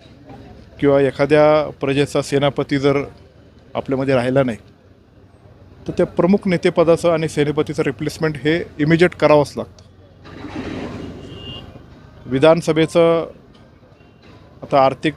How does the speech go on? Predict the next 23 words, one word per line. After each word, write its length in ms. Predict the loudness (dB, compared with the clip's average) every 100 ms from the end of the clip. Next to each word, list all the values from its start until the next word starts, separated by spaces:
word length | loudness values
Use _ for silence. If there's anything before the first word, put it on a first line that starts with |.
| -2 -2
बजेटचं 380 | 0 0 -2
सेशन 320 | -4 -2 -2 2
चालू 220 | 2 2
होणार 200 | 0 -4
आहे 220 | -10 -20 -20 -20 -20 -20 -20 _ _ _ _ _ -8
आणि 160 | -6
त्याच्यामध्ये 460 | 0 0 2 2 2 0 -4 -6
राष्ट्रवादी 460 | -2 -2 0 0
काँग्रेस 300 | 0 -2 -2
पक्षाचे 380 | -2 -2 -2 -2
जे 80 | 0
गटनेते 480 | 2 2 4 4 2
होते 160 | 2
अजितदादा 440 | 0 0 -2 0 0
पवार 380 | 2 6 6 4 -8 -20 -20 -20 _ -20 _ _ -20 -20 -20 -18 -2
हे 60 | 0
आपल्यामध्ये 420 | 2 0 2 2
राहिले 260 | 2 0
म्हणून 180 | 0 0
विधिमंडळाचा 540 | 0 0 0 2 0 0
नेता, 380 | -2 0 0 0 -16 _ _ _ -20 _ -10
ते 60 | -2
गटनेते 600 | -2 0 0 2 0